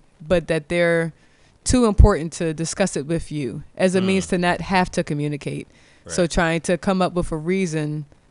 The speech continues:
Speaker 1: that they think is good enough to not communicate with you. Not the one that they just lack the skill, because that attacks their, their self-esteem,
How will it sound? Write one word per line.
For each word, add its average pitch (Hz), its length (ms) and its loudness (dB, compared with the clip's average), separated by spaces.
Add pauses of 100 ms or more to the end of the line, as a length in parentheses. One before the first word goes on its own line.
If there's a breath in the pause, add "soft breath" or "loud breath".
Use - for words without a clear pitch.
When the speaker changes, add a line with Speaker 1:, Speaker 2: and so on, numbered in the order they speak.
Speaker 1:
that 156 220 -6
they 196 160 4
think 180 300 -2
is 160 180 -4
good 220 200 2
enough 160 400 -4 (180)
to 165 180 -4
not 160 300 -2
communicate 147 500 -8
with 143 220 -10
you. 156 180 -12 (300 soft breath)
Not 202 260 0
the 226 80 10
one 214 480 2
that 180 220 0
they 180 120 0
just 170 280 -4
lack 170 260 -2
the 151 80 -10
skill, 160 600 -2
because 151 500 -6 (420 soft breath)
that 180 160 0
attacks 165 380 -4
their, 156 260 -4
their 160 200 -4
self-esteem, 160 760 -6